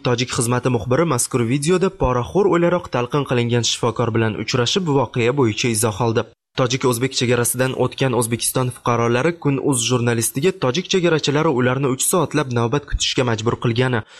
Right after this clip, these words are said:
va boz ustiga har bir kishidan bir yuz ellik, ikki yuz somoniy pul olgani haqida so'zlab bergan. Misol sifatida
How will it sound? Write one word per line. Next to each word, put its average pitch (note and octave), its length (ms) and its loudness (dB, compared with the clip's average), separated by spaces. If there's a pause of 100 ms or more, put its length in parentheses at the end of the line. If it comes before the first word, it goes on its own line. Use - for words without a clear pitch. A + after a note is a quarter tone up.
(180)
va C3 160 4
boz D#3 200 0
ustiga G3+ 360 -2
har D#3 200 0
bir F#3 160 -2
kishidan C#3+ 400 -2
bir B2 140 0
yuz - 140 -6
ellik, C#3+ 480 0
ikki - 180 -6
yuz - 200 -2
somoniy B2+ 480 0
pul C3 180 0
olgani A2 360 -2
haqida A#2 360 0
so'zlab A2 380 0
bergan. A#2 280 2 (300)
Misol C3+ 220 2 (100)
sifatida C3 380 -2